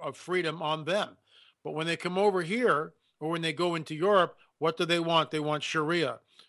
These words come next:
And now we've got all the gropings that are happening in Europe as a million Muslims come into the country and basically are changing the cultural fabric of that continent. So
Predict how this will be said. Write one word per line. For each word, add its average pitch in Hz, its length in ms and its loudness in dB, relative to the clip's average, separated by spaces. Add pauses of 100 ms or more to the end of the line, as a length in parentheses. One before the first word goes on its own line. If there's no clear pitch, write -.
And 147 140 -4
now 170 120 4
we've 165 180 -2
got 160 180 4
all 165 160 4
the 160 100 -4
gropings 160 460 0
that 147 140 0
are 139 80 0
happening 151 600 0
in 170 180 -2
Europe 160 400 0 (240)
as 147 180 0
a 156 60 -2
million 165 380 -2
Muslims 156 560 -2 (300)
come 160 160 0
into 170 420 -2
the 147 100 -4
country 170 480 0
and 139 120 -2
basically 151 400 0
are 147 80 -6
changing 156 580 -8 (300)
the 147 80 -10
cultural 165 480 0
fabric 165 500 2 (220)
of 156 180 -2
that 151 200 0
continent. 175 460 -4
So 165 240 0